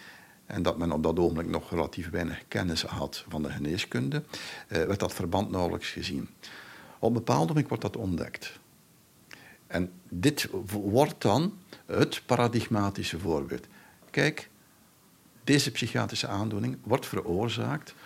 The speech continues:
door iets wat duidelijk een ziekte is. Nog later zal men weten dat het, eh, een effect is van een infectie. Op dat ogenblik weet men nog niet, dat is nog, nog eens dertig jaar later. Maar dit wordt het paradigmatische voorbeeld. En alle psychiatrische aandoeningen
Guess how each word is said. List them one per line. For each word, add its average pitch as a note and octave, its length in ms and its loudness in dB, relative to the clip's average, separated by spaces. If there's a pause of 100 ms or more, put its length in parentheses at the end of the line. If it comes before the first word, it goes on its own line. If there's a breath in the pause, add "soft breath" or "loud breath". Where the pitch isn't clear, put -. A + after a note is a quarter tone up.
(100)
door A2+ 480 0
iets - 300 -2
wat G2+ 300 -2
duidelijk B2+ 480 0
een D3 140 4
ziekte A#2+ 340 0
is. - 300 -4
Nog G2+ 200 -2
later G2+ 280 -2
zal F2+ 120 -4
men E2+ 220 0
weten F2+ 280 -2
dat - 40 -16
het, - 300 -8
eh, - 120 -4
een D#2+ 140 -4
effect - 320 -6
is - 120 -8
van D#2+ 300 -6
een D2+ 200 -4
infectie. - 540 -4 (320 loud breath)
Op E2 80 -8
dat D#2+ 140 0
ogenblik D#2+ 280 -2
weet D#2+ 140 0
men A2 100 -2
nog A2 140 -2
niet, B2 100 -2
dat - 100 -6
is - 60 -10
nog, - 180 -6
nog G2 180 -6
eens G2 180 -4
dertig G#2+ 260 -4
jaar G2 160 0
later. A2+ 360 -2
Maar - 360 -8
dit D#3 120 8
wordt E3 160 6
het A#2+ 100 0
paradigmatische B2 800 4
voorbeeld. C#2+ 480 -2 (320 loud breath)
En - 200 0
alle E3+ 320 8 (180 loud breath)
psychiatrische A#2 600 0
aandoeningen A#2 640 2